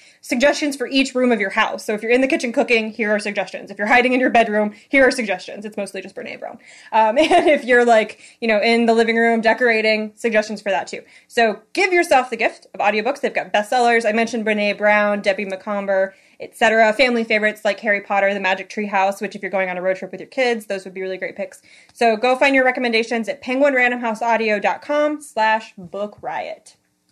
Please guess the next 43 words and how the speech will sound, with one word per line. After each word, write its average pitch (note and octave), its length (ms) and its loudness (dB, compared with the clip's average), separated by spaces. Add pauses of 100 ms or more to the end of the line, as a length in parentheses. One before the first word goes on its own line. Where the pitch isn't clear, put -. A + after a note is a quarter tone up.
(580)
Alrighty. A#3 840 -8 (320)
Hiding A#3+ 420 -6
from D4 240 -8
your D#4 280 -4
family F4+ 720 -10
in C4+ 140 -10
the C4+ 60 -10
bedroom. A3 320 -12
So C#4 320 2
my D#4 340 0
pick C#4 300 2
for C4 120 -2
this A#3 160 -2
question G3+ 540 -2 (320)
is G#3+ 280 0
The A3+ 80 0
Guernsey A#3+ 340 2
Literary A3+ 420 4
and G#3 100 -4
Potato G#3+ 300 -4
Peel G#3+ 140 -4
Pie G#3+ 180 2
Society G#3 600 0
by G3+ 160 -2
Marianne G3+ 340 -4
Schaefer F#3+ 320 -12
and F#3 140 -12
Annie F3+ 220 -12
Barrows. G#3+ 600 0 (320)
And C#4+ 140 2
I E4 40 8
picked A4+ 220 -6
this B4+ 160 0
one E4 180 2
because C#4+ 420 -4
your C#4+ 420 2
friend, A#3 680 0 (540)
um, G3 240 -2
you A3+ 80 -6
said A#3 160 0
she C4+ 100 -2
likes G#3+ 220 0
classics C4+ 720 -8